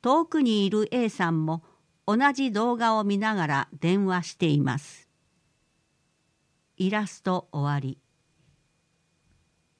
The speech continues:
家族に喜んでもらえるようなインターネッ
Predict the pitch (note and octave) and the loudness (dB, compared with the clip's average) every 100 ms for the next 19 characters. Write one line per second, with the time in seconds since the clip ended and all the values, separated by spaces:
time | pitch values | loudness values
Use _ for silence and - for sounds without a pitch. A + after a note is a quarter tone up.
0 | _ _ _ - D#4 D#4 D4 G#3+ G3 G3 | _ _ _ 0 2 2 2 2 2 2
1 | A3+ C#4 C#4 B3 F#3 F3+ F3 G3 A3 G#3+ | 2 0 0 0 2 2 2 2 2 0
2 | G3+ G3+ G3+ E3+ D#3 D3+ - G3+ B3 C4 | 0 0 0 0 0 -2 -2 0 0 2
3 | B3+ A#3+ A#3 A#3 | 2 2 2 -2